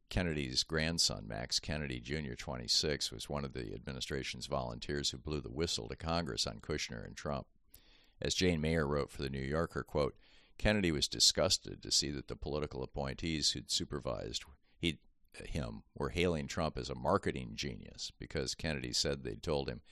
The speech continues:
he personally came up with the strategy of blaming the blue states." As that report released from the House Select Subcommittee on the Coronavirus reported just a few months ago, quote,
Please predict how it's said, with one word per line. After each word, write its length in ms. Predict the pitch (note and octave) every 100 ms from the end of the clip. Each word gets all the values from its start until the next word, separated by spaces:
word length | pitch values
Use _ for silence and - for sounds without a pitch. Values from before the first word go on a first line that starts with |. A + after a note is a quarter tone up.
| - -
he 120 | -
personally 580 | - F#2+ F#2+ - C2 A#1
came 260 | - D2
up 140 | C#2 -
with 140 | B1
the 80 | -
strategy 560 | - D2 D2 D2+ A1 G1+
of 160 | -
blaming 400 | A#1 C#2 C#2+ B1+
the 80 | A#1+
blue 240 | C2 D2
states." 560 | D#2 - G1+ G1+ - - - _ _ _ _ _ _ _ - - -
As 140 | C#2 -
that 180 | G2
report 380 | C2 - G2+ F#2
released 380 | C2 D#2 E2+ -
from 200 | - C#2
the 100 | A1+
House 260 | E2 E2+ -
Select 460 | - C2+ A#1+ -
Subcommittee 640 | - D2+ D2+ - B1 C2
on 80 | A#1+
the 80 | G1+
Coronavirus 720 | - B1+ D#2+ D2+ A#1+ A#1 A#1
reported 400 | - - C#2 A#1
just 200 | C2+ -
a 60 | -
few 160 | -
months 340 | A#1+ C#2 F2+ -
ago, 300 | G1+ - - _ _ _ - _ _ _ - _
quote, 340 | - C#2+ C2+